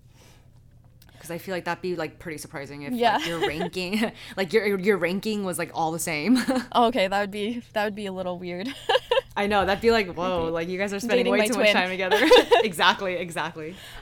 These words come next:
Speaker 2: Okay, so shall I,
Speaker 1: All right, so
Speaker 2: shall I begin?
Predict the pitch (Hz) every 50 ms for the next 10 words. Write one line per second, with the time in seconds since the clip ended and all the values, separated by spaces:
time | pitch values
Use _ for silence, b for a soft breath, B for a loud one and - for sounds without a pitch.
0 | B B - 349 285 330 330 233 202 247 - - - - 294 294 247 247 247 320
1 | 381 415 - - _ - - - - - 254 240 247 247 247 240 240 - 165 151
2 | - 202 - - - - 254 254 247 247 233 240 214 240 254 247 247 277 311